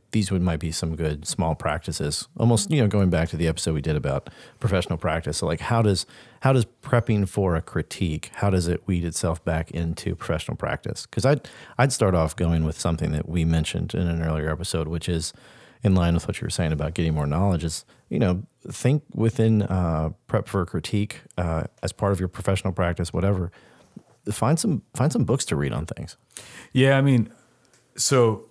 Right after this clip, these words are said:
Speaker 2: you know, I think you should be reading, um, preemptive to, I just think,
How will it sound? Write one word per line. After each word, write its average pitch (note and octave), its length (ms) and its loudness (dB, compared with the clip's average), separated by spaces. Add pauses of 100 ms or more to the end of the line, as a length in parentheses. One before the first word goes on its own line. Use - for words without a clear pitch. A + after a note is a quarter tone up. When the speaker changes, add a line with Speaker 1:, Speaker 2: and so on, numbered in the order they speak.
(120)
Speaker 2:
you C3 140 2
know, G#2 100 4
I G2+ 140 2
think G#2+ 240 2
you A2 80 4
should G#2 200 0
be G2+ 100 4
reading, F#2 540 2 (720)
um, F2+ 1000 4 (3250)
preemptive A#2+ 640 4
to, E2+ 500 0
I G2 100 0
just F#2 260 -2
think, F2 280 -2